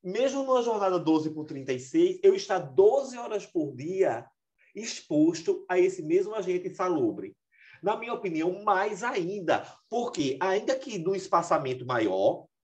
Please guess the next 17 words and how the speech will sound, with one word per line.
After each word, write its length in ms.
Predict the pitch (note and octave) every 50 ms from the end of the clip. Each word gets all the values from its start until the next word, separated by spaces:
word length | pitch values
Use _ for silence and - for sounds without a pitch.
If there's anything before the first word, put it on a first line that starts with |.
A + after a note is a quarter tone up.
| _ _ _ -
em, 320 | D#3 D3+ D3+ D3+ C3+ A#2+
de 140 | A#2+ C3+ D3+
doze 340 | D3 B2 C#3 C3+ B2+ C3 B2+
por 120 | B2+ C3
trinta 240 | A#2+ B2 A2+ G#2+ A2
e 260 | G#2 - _ - -
seis, 380 | - - A#2 A#2+ C#3 E3+ E3 - - - - - -
mas 320 | - F3 G3+ G3+ G3+ D#3+ D3+
eu 160 | G#3 A3+ A#3
estaria 840 | B3+ B3 - - - G#3+ F#3 D#3+ C#3+ C3 C#3 E3 G3 G3+ F#3+ E3+ - - - - - - _ _ _ _ -
mais 720 | D3+ E3 E3+ F3 F#3 G#3 A#3 C4 D4 C#4+ - - - _ _ _
horas 840 | - F3 F3 E3+ E3 D#3+ D3+ C3+ B2 A2 G#2 G2+ - - - - _ _ _ _ -
contínuas 960 | F#3 G3 G3 F#3+ - - C#3+ C#3 C#3+ C#3+ D#3 F#3 G3 A3+ A3 - - - _ _ _ _ _ _ _ _ _ _ _ _ _ _ -
exposto 1080 | F#3 G#3+ G3+ - - - - D#3+ D3+ D3 D#3 D3+ - - - - B3 C4 C#4+ - - _ _ _ _ _ _ _ _
àquele 480 | - D3 C#3+ - - D#3 D3 D3 D#3+ F#3
agente 460 | F#3 F3+ D3 B2+ C3 C3 C3+ C3 D3
insalubre. 760 | D3+ D#3+ D#3+ - - G#3+ A#3 G3+ C#3 A#2 G#2+ G2+ - G2 F#2+